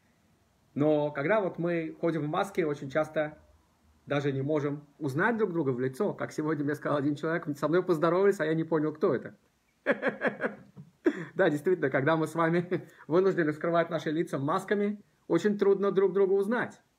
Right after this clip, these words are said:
Очень трудно, как выясняется, даже <laughs> чётко различать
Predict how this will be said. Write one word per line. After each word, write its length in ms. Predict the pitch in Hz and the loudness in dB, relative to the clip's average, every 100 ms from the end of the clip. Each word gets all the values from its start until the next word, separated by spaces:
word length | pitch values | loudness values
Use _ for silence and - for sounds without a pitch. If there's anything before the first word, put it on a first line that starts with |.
| _ _ _ _ _ | _ _ _ _ _
Очень 280 | 156 165 175 | 0 2 2
трудно, 320 | 208 254 220 | 2 2 0
как 180 | 190 165 | 0 0
выясняется, 460 | 170 185 196 196 | -2 0 -2 -2
даже 320 | 143 170 165 151 - | -2 0 0 -4 -4
<laughs> 220 | - - - _ _ _ _ _ _ _ _ - - _ _ _ _ _ - | -4 -4 -8 _ _ _ _ _ _ _ _ -20 -20 _ _ _ _ _ -2
чётко 400 | - 214 214 185 | 4 4 6 6
различать 680 | 175 170 196 240 202 139 | 6 2 -2 2 2 0